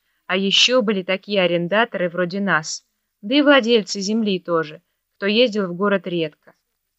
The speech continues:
Мистер Кловис Бекли из Карауэя, как уверяла бабка, не был в городе четырнадцать лет, и церковь не посещал ещё со времён до Первой мировой войны. Я сам слышал, как люди молились за его душу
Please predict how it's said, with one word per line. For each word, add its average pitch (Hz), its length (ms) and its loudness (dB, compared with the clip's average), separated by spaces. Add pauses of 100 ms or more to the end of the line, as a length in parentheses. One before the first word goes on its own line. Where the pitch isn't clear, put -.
(520)
Мистер 240 420 -2
Кловис 220 460 2
Бекли 208 560 0 (200)
из 208 160 -8
Карауэя, 165 840 4 (280)
как 196 200 -4
уверяла 185 400 4
бабка, 185 500 0 (280)
не 294 200 2
был 202 180 -2
в 185 100 -10
городе 220 400 2
четырнадцать 214 720 -8
лет, 160 260 -4 (720)
и 202 120 -10
церковь 247 500 -2
не 202 80 -8
посещал 208 520 -2
ещё 202 340 -4
со - 140 -6
времён 202 440 -2 (260)
до 220 180 -4
Первой 202 360 -2
мировой 196 420 2
войны. 180 500 -2 (640)
Я 196 180 -2
сам 190 260 -2
слышал, 202 500 -6 (320)
как 196 220 -6
люди 214 420 -2
молились 208 580 0
за 165 60 -4
его 165 260 -2
душу 196 480 -8